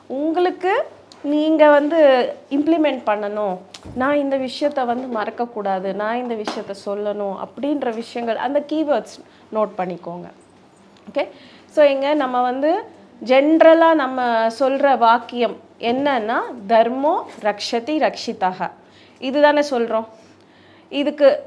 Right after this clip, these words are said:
எல்லாருக்குமே அர்த்தம் தெரியுமா? இந்த, இந்த வார்த்தைக்கு அர்த்தம் தெரியுமா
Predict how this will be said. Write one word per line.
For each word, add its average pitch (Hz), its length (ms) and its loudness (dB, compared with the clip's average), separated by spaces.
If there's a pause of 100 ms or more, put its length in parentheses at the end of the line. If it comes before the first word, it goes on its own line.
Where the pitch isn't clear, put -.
(160)
எல்லாருக்குமே 311 760 2
அர்த்தம் 277 360 0
தெரியுமா? 240 480 -4 (1600)
இந்த, 247 300 -2 (140)
இந்த 262 200 -2
வார்த்தைக்கு 269 480 4
அர்த்தம் 247 300 -2
தெரியுமா 226 460 -6